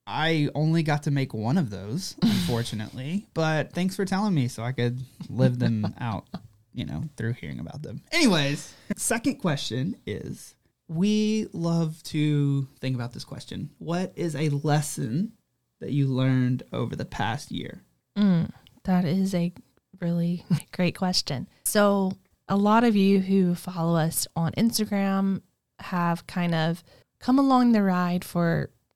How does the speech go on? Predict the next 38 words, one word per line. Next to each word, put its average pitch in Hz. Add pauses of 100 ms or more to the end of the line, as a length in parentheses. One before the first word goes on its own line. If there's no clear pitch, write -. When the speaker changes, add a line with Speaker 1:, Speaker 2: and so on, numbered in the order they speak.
Speaker 2:
my 175
journey 170
in 160
the 160
past 160 (240)
year, 190 (200)
past -
couple 202
years, 160
but 175
even 175
more 165
so 165
this 160
year. 160 (300)
A 185
lot 196
of 262
it 233
I 190
have 196
not 214
shared, - (140)
but 175
some 196
of 185
it 147
I 135
have, 202 (100)
and 170 (360)
I 190
have 208 (160)
become 190
well 208
acquainted 196
with 170 (120)
discomfort. - (320)
Discomfort 180